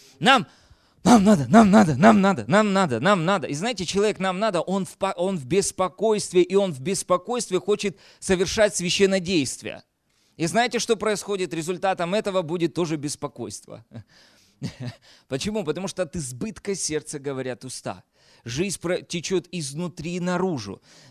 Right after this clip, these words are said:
Человек не сможет, знаете, получить на выходе другой результат. Он получит то же самое, что внутри него. Мгм. Поэтому что нужно увидеть, что мир в нашем сердце очень важен. Очень важен.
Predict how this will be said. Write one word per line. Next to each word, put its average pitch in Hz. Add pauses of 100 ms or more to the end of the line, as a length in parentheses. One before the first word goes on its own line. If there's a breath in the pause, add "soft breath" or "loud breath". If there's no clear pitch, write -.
(140 soft breath)
Человек 196
не 196
сможет, 185 (220 soft breath)
знаете, 165
получить 165
на 160
выходе 156
другой 160
результат. 156
Он 143
получит 175
то 196
же 156
самое, 185
что 160
внутри 160
него. 160 (560)
Мгм. 160 (920 soft breath)
Поэтому 202
что 233
нужно 202 (480)
увидеть, 143 (140)
что - (180)
мир 151 (200)
в 117
нашем 143
сердце 156 (200 soft breath)
очень 143
важен. 135 (1120)
Очень 156
важен. 160